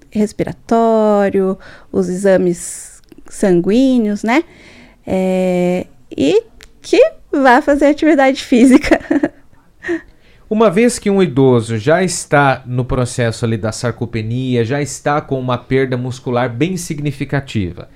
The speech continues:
Speaker 2: ele procura o tratamento adequado, o profissional adequado.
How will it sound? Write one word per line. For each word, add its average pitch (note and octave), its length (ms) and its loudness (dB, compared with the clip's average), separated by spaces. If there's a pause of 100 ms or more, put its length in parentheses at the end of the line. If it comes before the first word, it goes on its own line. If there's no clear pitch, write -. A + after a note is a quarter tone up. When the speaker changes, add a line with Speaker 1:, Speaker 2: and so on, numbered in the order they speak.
(260)
Speaker 2:
ele A2 120 -2
procura A#2+ 400 0
o F3+ 40 -2
tratamento D#3 540 -4
adequado, A#2+ 600 -4
o - 20 -10
profissional B2 540 -6
adequado. A2+ 560 -6